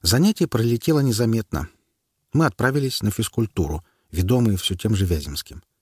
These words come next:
Благодаря тому самому могучему преподавателю по имени Мария Громова у меня уже стоял зачет, и, по идее, я мог не ходить на ее занятия. Однако посчитал, что мне действительно не помешает улучшить свои физические показатели.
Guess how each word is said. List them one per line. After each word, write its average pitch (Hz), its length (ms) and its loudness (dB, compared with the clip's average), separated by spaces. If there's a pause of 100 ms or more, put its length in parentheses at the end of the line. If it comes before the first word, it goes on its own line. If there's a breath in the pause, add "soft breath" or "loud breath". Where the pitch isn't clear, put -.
(340 soft breath)
Благодаря 113 460 2
тому 120 200 0
самому 110 640 2
могучему 110 580 2
преподавателю 90 720 -2
по 95 140 0
имени 90 420 2
Мария 92 340 2
Громова 104 480 0 (360)
у 85 80 -2
меня 123 220 4
уже 147 280 2
стоял 110 300 0
зачет, 98 500 -2 (240)
и, 123 160 0
по - 260 0
идее, 143 360 2
я 101 160 0
мог 123 180 -2
не 143 80 -2
ходить 175 340 -2
на 90 60 0
ее 87 220 0
занятия. 82 540 -2 (600)
Однако 165 380 0
посчитал, 180 640 -2
что - 260 -2
мне 113 220 2
действительно 127 500 -2
не 110 140 2
помешает 107 640 0
улучшить 117 520 -2
свои 107 220 -2
физические 92 720 -4
показатели. - 680 -6